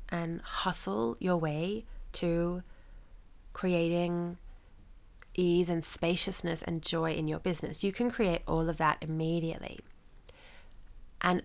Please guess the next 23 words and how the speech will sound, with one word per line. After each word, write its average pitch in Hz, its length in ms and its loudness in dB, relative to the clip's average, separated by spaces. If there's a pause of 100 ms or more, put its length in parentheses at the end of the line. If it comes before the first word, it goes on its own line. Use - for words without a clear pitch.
a 185 80 2
lot 175 200 4
of 185 80 6
that - 140 6
comes 185 260 0
down 165 280 -2
to 170 440 -2 (540)
knowing 170 760 2
that 180 120 -6
sometimes 190 480 0
you 196 60 0
have 165 220 -4
to 170 120 -6
move 160 220 2
through 175 500 -4 (300)
uncomfortable, 185 920 -2 (380)
not 196 100 -2
even 220 140 2
sometimes, - 640 -6
I'm 180 100 -2
gonna 190 140 -2
say, 233 200 -4
like, 240 240 -6